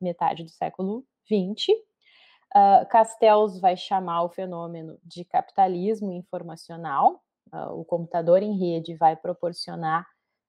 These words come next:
ah, cada vez mais, ah, comunicações e transportes e, ah, trocas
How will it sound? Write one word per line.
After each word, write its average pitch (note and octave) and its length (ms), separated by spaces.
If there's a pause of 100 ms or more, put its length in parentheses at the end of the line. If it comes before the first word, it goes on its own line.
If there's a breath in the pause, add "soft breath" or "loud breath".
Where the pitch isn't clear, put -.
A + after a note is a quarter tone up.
ah, E3+ 340
cada G3 220
vez G3+ 260
mais, G3+ 460 (180)
ah, F3+ 240
comunicações G3+ 1080
e G3 60
transportes F3+ 1300
e, F#3+ 280
ah, F3+ 100 (160)
trocas G3 800